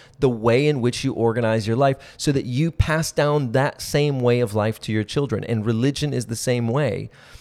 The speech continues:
And so we can't, when we tell people, "This isn't about a religion, it's only about a relationship," we're kind of lying to them. I mean, I, I think w-, what we're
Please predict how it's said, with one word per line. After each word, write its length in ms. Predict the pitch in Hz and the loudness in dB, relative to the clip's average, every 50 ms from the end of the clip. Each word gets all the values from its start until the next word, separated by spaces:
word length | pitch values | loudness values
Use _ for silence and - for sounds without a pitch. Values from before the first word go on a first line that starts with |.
| - - | -14 -2
And 140 | - 127 120 | -2 0 2
so 100 | - 147 | 2 2
we 140 | 139 143 139 | 2 2 0
can't, 480 | - - - - - 165 165 165 - - - - _ | -4 -6 -12 -4 -2 0 0 0 -2 -4 -16 -18 _
when 200 | - 131 127 127 | -2 0 0 2
we 140 | 127 143 147 | 4 2 2
tell 440 | 143 - - - - 160 165 185 185 | 2 -2 -4 -4 0 2 2 2 0
people, 360 | - - 120 110 - - - - | -2 -6 -6 -4 -6 -8 -6 -4
"This 180 | 139 139 - | -6 -6 -6
isn't 300 | - - 139 127 147 143 | -4 -6 -4 -2 0 0
about 240 | 143 135 135 127 127 | 0 2 2 2 2
a 40 | 123 | 2
religion, 400 | 117 110 110 113 135 127 117 107 | 2 2 4 2 2 2 0 -2
it's 160 | 98 - - | -2 -2 -4
only 300 | - - 120 123 127 127 | -4 -2 -2 0 0 0
about 240 | 120 110 113 113 107 | 0 0 0 0 0
a 60 | 107 | -2
relationship," 680 | 101 104 101 107 123 139 - 135 110 - - 110 - - | -2 0 0 0 0 0 -2 -6 -6 -2 -2 -2 -2 -2
we're 140 | - 127 - | -4 -8 -6
kind 360 | - - - - 294 339 359 | -6 -10 -4 -4 -2 -2 -2
of 120 | 330 233 | -4 -2
lying 380 | 147 151 160 196 359 285 160 110 | 0 2 2 2 2 0 -2 -4
to 120 | - - | -4 -4
them. 300 | 95 90 - - 98 - _ _ _ _ _ _ - - _ _ _ _ _ _ _ _ _ - | -4 -4 -6 -8 -10 -14 _ _ _ _ _ _ -20 -20 _ _ _ _ _ _ _ _ _ -6
I 40 | 143 | -4
mean, 100 | 156 156 | -4 -2
I, 140 | 117 143 139 - | -2 -4 -6 -4
I 80 | - 135 | -2 -2
think 460 | 117 - - - - 226 214 156 120 | -2 -2 -4 -2 0 0 0 0 -2
w-, 280 | - - 131 117 110 - - - - _ _ - | -6 -10 -12 -12 -12 -14 -20 -20 -20 _ _ -18
what 260 | 117 107 131 151 - | -10 -6 -4 -4 -2
we're 260 | 117 131 117 107 95 | -2 -2 -4 -4 -6